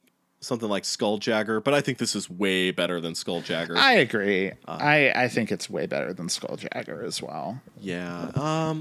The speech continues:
Speaker 1: let's, I mean, honestly, I think this is, I think this is better than Spider-Man and the X-Men and Arcade's Revenge, another kinda
Speaker 2: Mm, okay.
Speaker 1: U K developed kinda thing. Another Folan Brothers soundtrack
Speaker 2: Yeah.
Speaker 1: game.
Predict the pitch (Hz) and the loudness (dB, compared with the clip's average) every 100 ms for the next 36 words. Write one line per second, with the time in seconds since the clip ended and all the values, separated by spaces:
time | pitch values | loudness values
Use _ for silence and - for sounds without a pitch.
0 | 160 190 - - 160 185 208 196 175 - | -6 -6 -6 -6 -4 0 2 2 -2 -12
1 | - 127 294 - 175 170 214 135 156 147 | -16 -4 -2 2 2 2 2 0 0 2
2 | 135 113 101 - - _ _ _ _ _ | 4 4 0 -4 -8 _ _ _ _ _
3 | _ _ _ - 135 139 208 202 202 180 | _ _ _ -2 0 2 0 0 0 -2
4 | 151 _ _ 147 151 156 147 131 - 131 | -4 _ _ 2 2 2 0 -2 0 2
5 | 143 135 135 127 110 110 127 - 175 180 | 2 0 0 0 2 0 -2 -4 -2 -2
6 | 123 127 - 131 - 104 107 120 165 160 | -2 -2 -2 -4 -4 -2 0 -2 -4 -6
7 | 104 110 107 107 - - 123 110 107 - | -4 -2 -2 -4 -10 -12 -6 -6 -6 0
8 | 170 202 202 156 156 226 135 127 117 120 | 2 6 4 4 2 4 4 4 4 4
9 | 120 120 - - _ _ _ - 120 117 | 4 0 -6 -20 _ _ _ -10 -2 0
10 | 120 - - - - 123 117 127 127 143 | 0 -2 -12 -10 -4 -4 -2 0 0 0
11 | 143 123 123 120 135 131 131 131 131 131 | -2 0 0 2 2 4 4 4 4 4
12 | - 135 135 - 143 147 165 170 113 110 | 2 2 2 2 2 4 6 8 8 6
13 | 113 151 156 | 4 0 -2